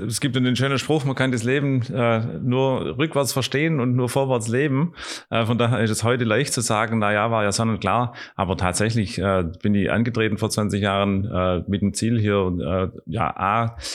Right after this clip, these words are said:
groß zu werden, B, äh, Marktführerschaft anzustreben. Das Ziel haben wir nach wie vor. Und von daher hätte es mich nicht erra-, überrascht, äh, vor zwanzig Jahren, sondern es hätte mich gefreut, wenn jemand gesagt hätte, „Guck mal hier, in zwanzig Jahren, da seid ihr auf der Titelseite.“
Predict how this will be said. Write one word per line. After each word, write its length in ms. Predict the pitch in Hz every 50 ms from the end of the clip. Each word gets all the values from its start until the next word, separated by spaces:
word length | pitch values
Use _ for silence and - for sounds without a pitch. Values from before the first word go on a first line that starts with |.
| - - -
groß 240 | - - 151 170 170
zu 100 | - 139
werden, 300 | 135 131 123 123 123 110
B, 220 | 120 123 131 131
äh, 520 | 123 117 - - - 117 110 110 107 104 -
Marktführerschaft 680 | 110 107 123 143 - 143 127 120 113 127 113 113 - 87
anzustreben. 760 | 135 131 - 123 120 - 117 117 113 110 117 117 113 - -
Das 220 | - 92 95 -
Ziel 180 | - 107 104 92
haben 140 | 101 98 98
wir 80 | 95
nach 240 | 95 92 98 98 101
wie 60 | 107
vor. 420 | - - 113 123 135 135 135 135 - - - - - - _ -
Und 180 | - 98 90
von 100 | - 92
daher 520 | 82 98 104 110 117 110 107 107 92 - - - _ _ _ _
hätte 320 | - - 131 127 151 -
es 220 | - 135 127 - -
mich 140 | 123 113 110
nicht 160 | 143 170 170
erra-, 300 | 127 123 98 107 - - 147
überrascht, 600 | 120 113 - - 107 160 202 196 - - - -
äh, 200 | - - 170 131
vor 140 | 147 143
zwanzig 280 | 143 147 143 123 127 120
Jahren, 160 | 123 123 123
sondern 220 | 110 117 113 107 98
es 60 | 92
hätte 120 | 117 110
mich 160 | 120 113 113
gefreut, 640 | - 92 87 - - 87 104 123 127 107 - - -
wenn 140 | - 107 101
jemand 280 | 107 101 101 101 90 87
gesagt 360 | 95 95 90 107 113 110 -
hätte, 180 | 113 98 104
„Guck 180 | 101 113 117 120 120
mal 160 | 110 104 104
hier, 160 | 104 113 117
in 120 | - 113 98
zwanzig 340 | - 104 110 107 104 101
Jahren, 240 | 98 95 98 101 101
da 120 | 98 98 92
seid 180 | 95 95 98
ihr 80 | 95 95
auf 100 | 95 87
der 100 | 95 90
Titelseite.“ 420 | 95 98 - 92 - - - 107